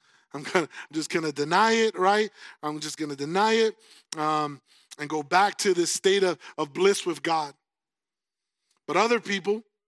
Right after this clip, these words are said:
other people, um, say, "Okay, God, I guess you're not real.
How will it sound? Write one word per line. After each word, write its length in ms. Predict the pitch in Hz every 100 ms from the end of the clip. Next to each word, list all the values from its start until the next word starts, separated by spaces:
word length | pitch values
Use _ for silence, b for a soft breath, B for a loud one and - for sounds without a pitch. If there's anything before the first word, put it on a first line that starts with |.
| _ _ _ _ _ _ _ _
other 220 | 185 208
people, 420 | 202 214 196 220 196 b b b b
um, 440 | - 175 170 151 147 _ _ _ _ _ _
say, 180 | - 185
"Okay, 340 | 202 233 220
God, 300 | 180 175 202 - _ _ _ _ _ _ _ _ _ _ _ _ _ - -
I 40 |
guess 220 | 147 151
you're 120 | 170
not 200 | 160 156
real. 280 | 160 185 165